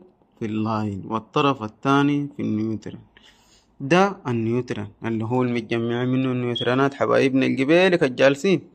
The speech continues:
أقعد معاهم هنا يا نيوترال. هوب. بح، نيوترال وقعد. تمام؟ يبقى فاضل لي شنو؟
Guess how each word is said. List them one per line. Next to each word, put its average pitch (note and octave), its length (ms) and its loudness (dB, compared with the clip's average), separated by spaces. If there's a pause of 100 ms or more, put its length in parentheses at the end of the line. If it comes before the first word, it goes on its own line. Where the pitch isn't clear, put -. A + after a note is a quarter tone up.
(460)
أقعد A#2 300 0
معاهم A2+ 420 -4
هنا A2+ 260 -6
يا G#2+ 80 -4
نيوترال. G2 600 -10 (180)
هوب. B2+ 260 -2 (1300)
بح، G#2+ 380 -2
نيوترال A2+ 520 -6
وقعد. - 340 -16 (1040)
تمام؟ E3 420 0 (440)
يبقى C3+ 360 0
فاضل B2 320 2
لي D3+ 220 6
شنو؟ D3+ 460 4